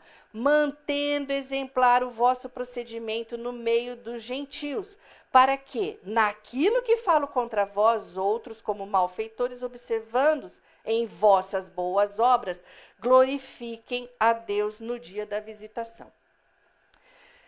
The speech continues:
Uma frase de um autor americano, ele fala, "O mundanismo é tudo que faz com que a justiça ou a retidão pareça estranha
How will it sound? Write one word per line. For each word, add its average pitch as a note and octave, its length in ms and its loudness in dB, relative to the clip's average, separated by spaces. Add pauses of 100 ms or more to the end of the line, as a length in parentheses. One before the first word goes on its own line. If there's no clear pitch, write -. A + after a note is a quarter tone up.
(640)
Uma A#3 240 0
frase G#3 380 0
de G3 140 -10
um G#3 100 -4
autor F#3+ 720 -6
americano, F#3 1000 -4
ele G3+ 220 -8
fala, G3+ 420 -8
"O B3+ 160 0
mundanismo B3+ 1200 -4 (160)
é B3+ 180 2 (300)
tudo A4 560 2
que F#4+ 180 -4
faz C#4 420 -4
com C4+ 160 -12
que C4 220 -6
a B3 80 2
justiça C#4 920 -8
ou G#3 80 2
a G#3+ 120 4
retidão G#3+ 880 -6 (400)
pareça A3 500 2
estranha B3+ 500 -4